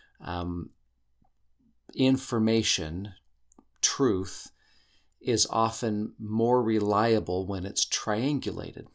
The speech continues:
In other words, if one person tells me a detail, uh, I can choose to believe or disbelieve it. But if that detail comes from multiple sources, the more sources I hear it,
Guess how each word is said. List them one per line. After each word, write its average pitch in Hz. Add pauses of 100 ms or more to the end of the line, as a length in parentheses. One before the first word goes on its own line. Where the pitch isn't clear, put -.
(380)
In 117
other 117
words, 107
if -
one 135
person 113
tells 110
me 101
a 98
detail, 90 (680)
uh, 101
I 104
can 98
choose 104
to 104
believe 98
or -
disbelieve 92
it. 85
But 101
if 95
that 117
detail 104
comes 101
from 98
multiple 107
sources, 110
the 107
more 104
sources 95
I 90
hear 87
it, -